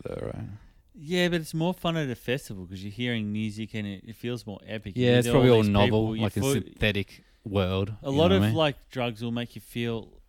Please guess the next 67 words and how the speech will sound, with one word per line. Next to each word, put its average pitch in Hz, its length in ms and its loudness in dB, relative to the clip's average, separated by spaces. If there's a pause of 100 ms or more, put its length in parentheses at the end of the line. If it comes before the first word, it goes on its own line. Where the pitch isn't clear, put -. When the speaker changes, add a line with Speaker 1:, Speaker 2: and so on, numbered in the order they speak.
(120)
Speaker 2:
like, 127 180 -8
M 160 220 -6
D 160 140 -4
M 107 140 -4
A, 101 280 -4
it 107 100 -12
makes 120 320 -8
you 131 60 -12
feel 123 260 -8
very 107 540 -8
connected 104 600 -10
to - 80 -16
people, 101 380 -10
and 107 240 -8
Speaker 1:
Yeah. - 80 -4
Speaker 2:
music, 87 300 -4
it 104 80 -18
just - 260 -16
enhances 104 640 -10
that. 104 200 -10
So 123 220 -8
a 120 40 -10
festival, 147 720 -8 (460)
it's 147 200 -10
the 135 140 -4
most 139 500 -2
dopamine 120 720 -2
you'll 113 280 -6
ever 107 300 -6
experience. 98 880 -10 (160)
Speaker 1:
Yeah, 135 60 6
I 135 40 6
guess 151 180 6
all 139 100 8
your 107 100 6
peers 101 380 2
are 107 40 4
in 101 80 2
the 92 80 0
same 92 280 0
mindset. 92 480 0
I 104 60 -2
guess 113 180 -2
if 98 60 -4
you're 92 100 -2
just 90 180 -4
on 82 100 -4
a 80 140 -10
M 98 180 -2
D 95 80 0
M 90 140 0
A 90 140 2
on, 87 120 -2
like, 85 140 -6
the 82 80 -6
train 87 320 -4
to 90 80 -4
the 85 60 -8
city, 87 340 -6
it's 78 100 -10
probably 85 220 -6
a 85 40 -8
bit 85 140 -8
of 82 100 -12
a 87 40 -10
<laughs> - 120 -10
different, 107 380 -6